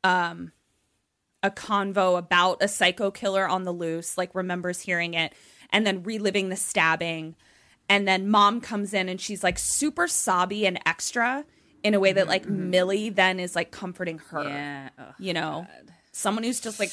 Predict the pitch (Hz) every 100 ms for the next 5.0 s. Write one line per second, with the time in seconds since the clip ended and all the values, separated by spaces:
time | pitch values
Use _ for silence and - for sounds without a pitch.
0 | - - 185 - 190 185 185 170 - 170
1 | 175 170 160 165 180 156 190 190 190 175
2 | 175 165 - 165 160 - 151 147 170 _
3 | _ _ _ _ _ _ _ _ _ _
4 | - 247 254 226 226 202 190 196 175 -